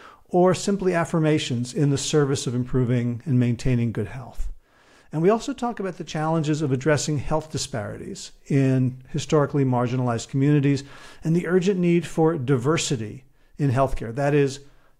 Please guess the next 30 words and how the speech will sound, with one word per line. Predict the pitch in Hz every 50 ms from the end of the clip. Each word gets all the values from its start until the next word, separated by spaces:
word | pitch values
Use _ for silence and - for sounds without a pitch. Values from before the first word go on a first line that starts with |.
| - -
healthcare | 170 175 170 - - 175 156 151
providers | - - 156 123 139 131 135 135 135 131 123 131
who | - - 160 147
look | 135 131 156 151 156 - -
like | 127 123 117 113 123 - - - - - - - - - - - - -
their | - 139 127 127
patients | - 127 120 120 - - - - - - - - - - - - - - - - - -
and | - 147 139 131 127 113 - -
who | - - 143
have | 131 127 131
credibility | - - 156 139 135 123 123 131 127 127 117 117 110
talking | - - 120 117 - 143 135 127
about | 110 113 110 - -
their | - 131
lives. | 131 - - 143 147 - - - - - - - _ _ _ _ _ _ _ - _ _ _ _ -
Hope | - 185 170 165
you | 175 175
enjoy. | 170 151 127 165 180 202 226 254 214
So | - - 175 151
without | 156 147 147 151 147
further | - 170 160 156 156 156 160
ado, | 156 185 226 254 220 180 160 - - _ _ _ _ _
Louis | - 143 185 220 247 226 -
Burtis, | - - 190 208 233 240 233 165 120 113 - -
welcome | 127 120 147 165 196 190 - 196 190 180
to | -
the | 165 156 151
Plant | - 170 165 170 165
Yourself | 180 160 - 180 175 175 -
podcast. | 180 190 214 208 - - 110 92 87 87 87 - - - -